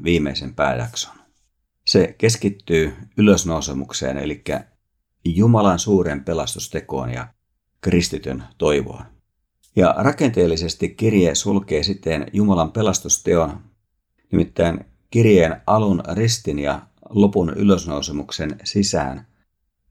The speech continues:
koko kristityn elämän. Elämän perheessä miehenä ja naisena, elämän pakanallisen yhteiskunnan keskellä Jeesuksen omana ja elämän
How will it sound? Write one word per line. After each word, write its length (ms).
koko 440
kristityn 580
elämän. 520
Elämän 320
perheessä 560
miehenä 640
ja 100
naisena, 560
elämän 500
pakanallisen 580
yhteiskunnan 640
keskellä 760
Jeesuksen 480
omana 440
ja 300
elämän 480